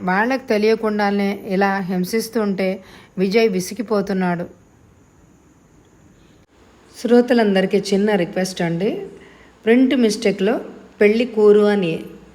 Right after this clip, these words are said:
వచ్చిందండి. రచయిత గారి ఇంటి పేరు పెళ్ళ కూరు అండి. తప్పు చదివినందుకు ప్రింటింగ్ మిస్టేక్ వల్ల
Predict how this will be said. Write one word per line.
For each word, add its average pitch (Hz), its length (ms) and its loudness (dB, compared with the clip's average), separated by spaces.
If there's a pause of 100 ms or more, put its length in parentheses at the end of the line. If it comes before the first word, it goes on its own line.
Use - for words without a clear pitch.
వచ్చిందండి. 175 840 -4
రచయిత 190 460 -2
గారి 185 280 0
ఇంటి 156 240 -6
పేరు 185 460 -2 (520)
పెళ్ళ 196 280 2
కూరు 170 380 -2
అండి. 160 400 -4 (960)
తప్పు 175 240 -4
చదివినందుకు 160 960 -2 (160)
ప్రింటింగ్ 175 440 -4
మిస్టేక్ 170 420 -6
వల్ల 160 340 -6